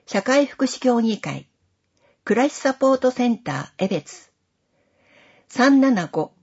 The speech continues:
八九八七へ。二次元コードがあります。江別街中仕事プラザ。自分を知って就職、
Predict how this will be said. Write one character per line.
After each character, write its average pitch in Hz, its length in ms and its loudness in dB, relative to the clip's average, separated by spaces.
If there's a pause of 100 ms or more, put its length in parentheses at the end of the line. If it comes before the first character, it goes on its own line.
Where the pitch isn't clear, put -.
(120)
八 - 380 -10
九 277 220 2
八 175 320 -6
七 156 260 -2
へ。 - 220 -8 (840)
二 202 120 2
次 269 140 2
元 302 180 4
コ 285 180 2
ー 277 40 2
ド 190 120 0
が 151 100 -2
あ 147 60 -4
り 143 120 -4
ま 143 140 -6
す。 - 320 -20 (1800)
江 269 140 4
別 254 480 -2
街 180 320 -2
中 214 260 0
仕 - 140 -8
事 233 260 -2
プ 214 120 -6
ラ 165 140 -4
ザ。 - 200 -18 (1160)
自 208 120 0
分 269 260 4
を 254 80 2
知 - 240 -10
っ - 40 -20
て 208 240 -6 (180)
就 254 240 0
職、 240 460 -4